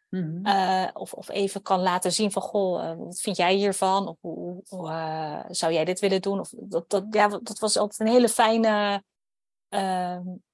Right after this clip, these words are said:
Speaker 2: eh, hoe zeg je dat? Eh, ja, dat, dat, dat ging heel fijn samen, zeg maar.
Speaker 1: Mhm.
Speaker 2: Dat we, en, en dat, dat samen werken aan iets, dat, dat is er nu niet. Of in de afgelopen jaren was dat er niet.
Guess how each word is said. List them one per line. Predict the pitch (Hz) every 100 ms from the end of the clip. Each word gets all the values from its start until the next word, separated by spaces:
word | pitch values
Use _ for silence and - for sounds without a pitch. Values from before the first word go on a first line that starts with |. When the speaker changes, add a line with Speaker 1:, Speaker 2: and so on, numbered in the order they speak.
| _ _
Speaker 2:
eh, | - 185 180
hoe | 180
zeg | 185 208
je | -
dat? | 190 190 -
Eh, | 190 185 185 196 _ _ _ _
ja, | 214
dat, | 202
dat, | 208 208 _ 254 _
dat | -
ging | - 269
heel | 240 247
fijn | - 247 254
samen, | 220 170 156 170
zeg | 175 196
maar. | 175 185
Speaker 1:
Mhm. | 233
Speaker 2:
Dat |
we, | - 190 _ _
en, | - 208
en | 208
dat, | 208 208
dat | 202 -
samen | - 220 226 214 185 170 165
werken | 185 262 269 247
aan | 233 233
iets, | 240 294 -
dat, | - 196
dat | 196 -
is | 269
er | 214 170
nu | 165
niet. | 156 175 349 - - _ _ _ _ _ _ _
Of | - -
in | 196
de | 185 180
afgelopen | - 180 - 180 170 - 160 156 156 151 165
jaren | 175 180 175
was | 156 190 -
dat | 165 -
er | 151
niet. | 156 175 -